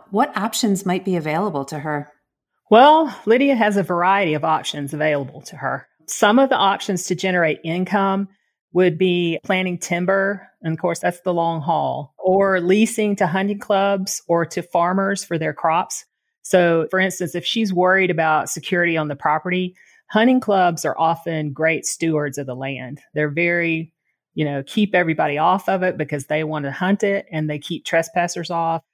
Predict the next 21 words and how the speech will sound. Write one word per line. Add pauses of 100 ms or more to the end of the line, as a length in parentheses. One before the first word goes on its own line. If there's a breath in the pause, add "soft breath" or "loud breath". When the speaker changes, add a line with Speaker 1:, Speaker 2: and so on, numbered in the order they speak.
(120)
Speaker 2:
They
may
need
to
cut
roads
into
the
property
to
facilitate
their
hunting,
so
they'll
provide
better
access
for
the
owner.